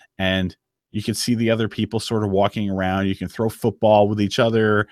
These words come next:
or you could buy fucking loot boxes, and they drop from a crate out of the sky in front of everyone. This isn't just, you know, individualized for you. You're not the only one who can see this.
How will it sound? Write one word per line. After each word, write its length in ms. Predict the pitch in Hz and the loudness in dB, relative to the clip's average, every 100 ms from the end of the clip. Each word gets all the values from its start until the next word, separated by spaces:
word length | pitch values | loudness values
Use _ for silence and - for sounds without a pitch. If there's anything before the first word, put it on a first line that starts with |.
| - _ _ | -12 _ _
or 440 | 151 185 120 127 - | 6 8 8 4 0
you 120 | 92 | -4
could 220 | 95 95 | 0 -2
buy 220 | 87 113 127 | 0 0 0
fucking 440 | - 156 202 202 | 2 0 0 0
loot 220 | 269 - | 2 2
boxes, 540 | 120 90 - - 92 98 | 2 0 -2 -6 -4 -2
and 120 | 104 | -2
they 120 | 95 | -2
drop 360 | 90 131 196 - | 0 2 2 0
from 260 | 202 196 | -4 -2
a 60 | 180 | -4
crate 480 | - - 127 131 - | -4 0 2 2 0
out 140 | 110 160 | 0 0
of 80 | |
the 100 | 165 | -2
sky 360 | 156 - 107 107 | -4 2 4 4
in 100 | 101 | 2
front 240 | - 107 | 0 0
of 100 | 156 | 2
everyone. 580 | 143 123 110 101 98 98 | 2 2 0 2 2 2
This 200 | 95 - | 0 -2
isn't 260 | 107 135 123 | -2 -2 -2
just, 360 | 135 127 - | 0 -2 -2
you 100 | 117 | -2
know, 320 | 113 107 104 - - - _ 104 | 2 2 2 -2 -12 -20 _ -4
individualized 960 | 117 143 127 113 117 107 98 104 101 | 0 2 2 2 0 0 2 0 -2
for 140 | - 117 | -4 -4
you. 380 | 107 95 92 98 | 0 0 2 0
You're 180 | 90 | 0
not 180 | 92 98 | -2 -2
the 100 | 110 | -2
only 160 | 110 113 | -2 0
one 180 | 104 104 | 0 0
who 120 | 101 | -2
can 100 | 101 | -4
see 160 | - | -2
this. 220 | 113 82 | -2 -2